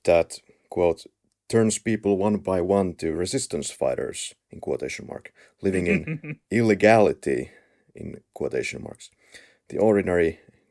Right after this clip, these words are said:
Speaker 1: citizens," in quotation marks, "of the camp don't know who is the informer, but they do their best to help the persecuted ones," end quote. Then there was H T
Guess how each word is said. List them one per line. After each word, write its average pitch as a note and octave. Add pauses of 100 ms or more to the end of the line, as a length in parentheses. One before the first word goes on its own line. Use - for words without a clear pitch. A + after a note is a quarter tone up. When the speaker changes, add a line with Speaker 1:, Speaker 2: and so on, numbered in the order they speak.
(120)
Speaker 1:
citizens," F#2
in -
quotation -
marks, A#2+ (380)
"of F2+
the G2+
camp G#2
don't G#2+
know F2
who F2+
is F2
the E2
informer, F#2
but -
they E2
do F2
their D2
best -
to -
help C#2+
the - (220)
persecuted -
ones," - (580)
end -
quote. - (640)
Then G2+
there F#2+
was E2+ (360)
H G#2+
T F#2